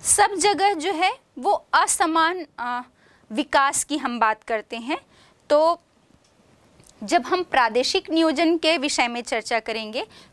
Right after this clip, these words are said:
तो हम उसमें ये देखेंगे कि प्रादेशिक नियोजन का जो तात्पर्य है वो ये होता है कि किसी प्रदेश विशेष,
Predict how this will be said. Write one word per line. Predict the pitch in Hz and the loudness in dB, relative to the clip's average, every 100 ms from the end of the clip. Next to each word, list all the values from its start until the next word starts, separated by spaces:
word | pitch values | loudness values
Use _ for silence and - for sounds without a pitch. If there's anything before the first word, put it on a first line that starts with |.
| _ | _
तो | 226 | -6
हम | 247 | -2
उसमें | 254 269 269 | -2 0 0
ये | 247 339 | 0 0
देखेंगे | 330 - 262 247 240 | -2 -2 -2 -2 -4
कि | 311 | -4
प्रादेशिक | 294 247 220 226 - 392 392 | 0 0 2 0 2 -2 0
नियोजन | 311 247 226 247 285 | 0 0 0 0 0
का | - 285 | 0 0
जो | 320 | 0
तात्पर्य | 330 226 208 - 208 214 | 0 0 0 -6 -8 -6
है | 214 | -6
वो | 220 | -6
ये | 220 247 | -4 -2
होता | 294 262 240 | 0 -2 -2
है | 226 254 359 - - - | -2 -4 -6 -10 -20 -8
कि | - | -4
किसी | 370 392 - 381 | 0 0 0 0
प्रदेश | 403 - 269 277 349 392 269 | 0 -2 0 0 -2 -2 -4
विशेष, | 285 311 277 262 | -4 0 0 0